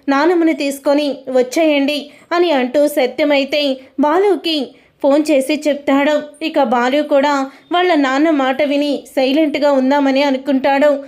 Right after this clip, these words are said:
ప్రభావతికి సత్యమైతే, "బాలు, మీనా మా అమ్మని తీసుకొని రేపు పెళ్లి ముహూర్తం టయానికి వచ్చేస్తారు" అని అనగానే, "వాణ్ణెందుకు రమ్మని పిలిచారండి?" అని అంటూ ఉంటే,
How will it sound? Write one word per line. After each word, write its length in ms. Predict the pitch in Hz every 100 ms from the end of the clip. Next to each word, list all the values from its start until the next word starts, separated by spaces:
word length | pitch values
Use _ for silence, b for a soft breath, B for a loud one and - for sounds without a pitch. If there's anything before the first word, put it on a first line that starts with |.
| B B
ప్రభావతికి 880 | 277 277 339 403 359 294 277 311 285
సత్యమైతే, 920 | 269 269 254 302 294 285 294 294 277 -
"బాలు, 380 | 247 247 269 302
మీనా 420 | 269 262 277 269 B B
మా 80 | 294
అమ్మని 300 | 311 294 370
తీసుకొని 600 | 392 302 294 302 285 294 262 -
రేపు 520 | 269 277 277 302 262 262 B
పెళ్లి 200 | 302 285
ముహూర్తం 400 | 392 370 330 311
టయానికి 500 | 262 254 277 294 269
వచ్చేస్తారు" 840 | 294 269 247 302 294 302 285 294 285 B B 320
అని 140 | 320
అనగానే, 680 | 294 262 269 285 277 285 277 -
"వాణ్ణెందుకు 600 | 254 262 302 339 311 -
రమ్మని 340 | 285 254 285
పిలిచారండి?" 840 | 294 277 262 294 269 269 269 294 - B B B
అని 180 | 320 320
అంటూ 340 | 254 247 302
ఉంటే, 420 | 285 269 311 277